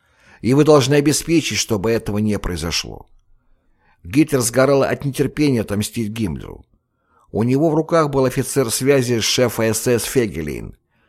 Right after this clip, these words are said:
Этого бывшего жокея и нынешнего генерала С С тотчас доставили из камеры,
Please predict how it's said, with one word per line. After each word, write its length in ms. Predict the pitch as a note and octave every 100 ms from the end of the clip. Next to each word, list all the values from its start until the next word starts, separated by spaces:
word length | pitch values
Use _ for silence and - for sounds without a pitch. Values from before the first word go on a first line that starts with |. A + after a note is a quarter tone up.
| _ _ -
Этого 400 | A2+ A#2+ C#3+ D3+
бывшего 440 | E3+ D3 - C#3+
жокея 680 | A2 C#3+ D3 F3+ D#3+ G2+ G2
и 20 |
нынешнего 640 | A#2 A#2+ G#2+ - A2 G#2+ F#2
генерала 500 | A2 A2+ A#2 A2 A2
С 140 | -
С 260 | D3 - - - _
тотчас 420 | - - - C3+ A#2
доставили 540 | A#2+ - B2 A2+ A2
из 160 | A#2 -
камеры, 540 | - A2+ D#2 G#1